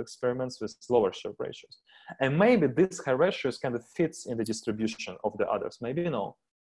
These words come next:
So we need to take this into account as well. And also interesting thing is, like, uh, again, because of the not normality of the returns, uh,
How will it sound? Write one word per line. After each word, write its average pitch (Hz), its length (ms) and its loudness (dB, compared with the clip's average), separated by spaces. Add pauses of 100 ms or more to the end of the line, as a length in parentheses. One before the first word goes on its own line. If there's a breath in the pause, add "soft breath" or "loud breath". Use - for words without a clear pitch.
(100)
So 131 220 -2
we 120 80 0
need 123 160 -2
to 120 80 -6
take 117 140 -2
this 113 160 -6
into 110 140 -4
account 101 300 0 (120)
as - 160 -14
well. - 260 -2 (540 loud breath)
And 220 120 4
also 226 220 4
interesting 180 380 4
thing 185 220 0
is, 151 260 2
like, 135 320 4
uh, 127 400 2
again, 127 440 -2 (420)
because 135 440 0
of 123 160 -4
the 123 500 2 (120)
not 131 340 -2
normality 117 640 0
of 107 160 -6
the 113 160 2
returns, 143 560 -4 (560 soft breath)
uh, 104 1120 0